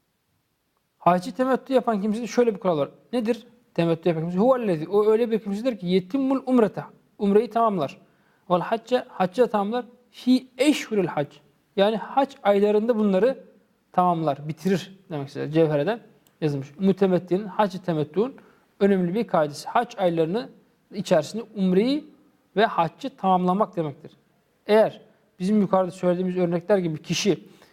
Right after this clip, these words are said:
ibadetinin, yapacağı ibadetin birçoğunu hac aylarının önce tamamlıyorsa o kimsenin umresi hac-ı temettüdeki umre olmaz. Normal başka bir umre olur. Bundan dolayı hac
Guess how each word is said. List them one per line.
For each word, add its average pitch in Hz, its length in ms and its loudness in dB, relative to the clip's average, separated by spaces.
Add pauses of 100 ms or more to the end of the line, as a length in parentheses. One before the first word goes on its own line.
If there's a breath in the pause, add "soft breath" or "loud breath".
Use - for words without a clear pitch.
(180 soft breath)
ibadetinin, 185 800 -2 (440)
yapacağı 175 320 0
ibadetin 156 600 -2
birçoğunu 175 580 -2 (520 soft breath)
hac 214 240 0
aylarının 180 280 0
önce 175 260 -6
tamamlıyorsa 185 580 0
o 254 160 -6
kimsenin 196 440 -2
umresi 175 460 -2 (360 soft breath)
hac-ı 202 340 -2
temettüdeki 180 680 -6
umre 180 360 2 (380)
olmaz. 175 400 0
Normal 180 340 0 (360)
başka 170 320 -2
bir 233 240 -6
umre 185 220 4
olur. 143 200 2 (120)
Bundan 208 300 0
dolayı 175 280 -2 (1500)
hac 185 260 0